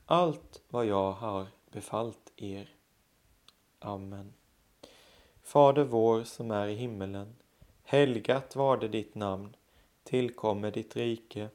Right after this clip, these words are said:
Ske din vilja så som i himmelen, så och på jorden.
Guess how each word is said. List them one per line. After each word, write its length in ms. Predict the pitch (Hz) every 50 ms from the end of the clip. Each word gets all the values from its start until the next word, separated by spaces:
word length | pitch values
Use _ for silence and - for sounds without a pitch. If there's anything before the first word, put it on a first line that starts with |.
| _ _ _ _ _ _ _ _ _ _ _ _
Ske 360 | _ - - 135 127 131 131 131
din 280 | 127 120 117 113 113
vilja 560 | 110 123 127 123 117 107 98 101 101 101 104
så 300 | 101 - - 127 120 120
som 280 | 120 - - 113 107 110
i 40 | 110
himmelen, 640 | 110 123 131 127 113 101 101 98 104 104 110 113 120
så 240 | 117 - - 120 110
och 280 | 107 107 104 - -
på 120 | - - 110
jorden. 480 | 107 104 101 95 95 98 101 101 110